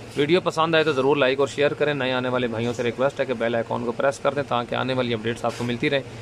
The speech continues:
किसी भी तरह का आप लोगों का सवाल हो तो आप बिल्कुल पूछ सकते हैं, call कर सकते हैं, इंशाल्लाह आप लोगों को जवाब दिया जाएगा। लेकिन एक चीज़ याद रखें, इस बात में आप लोगों से request ये करूँगा कि जो भी भाई मुझे message करे,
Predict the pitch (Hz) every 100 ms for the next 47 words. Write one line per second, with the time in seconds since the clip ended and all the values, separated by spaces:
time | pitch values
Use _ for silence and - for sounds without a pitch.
0 | - - - 151 170 160 139 139 135 127
1 | 127 127 127 127 123 113 117 131 127 123
2 | 113 120 113 127 - 135 131 113 127 120
3 | 120 123 123 120 127 - 127 - - -
4 | - - - 139 143 135 127 131 127 123
5 | 120 117 120 120 131 131 131 135 131 156
6 | 156 185 190 185 156 143 151 151 123 151
7 | 156 139 135 139 127 123 127 123 127 120
8 | 113 127 151 135 123 117 117 123 131 123
9 | 113 147 160 123 117 123 120 117 117 147
10 | 123 120 117 135